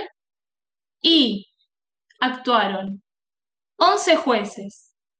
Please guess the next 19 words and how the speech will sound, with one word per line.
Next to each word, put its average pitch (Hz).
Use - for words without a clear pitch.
cuatro 339
fiscales, 208
cinco 359
defensores, 226
más 370
de 349
ocho 254
funcionarios 277
y -
sin 247
contar 240
a 220
los 226
empleados 240
que 254
trabajan 226
y 254
que 226
también 226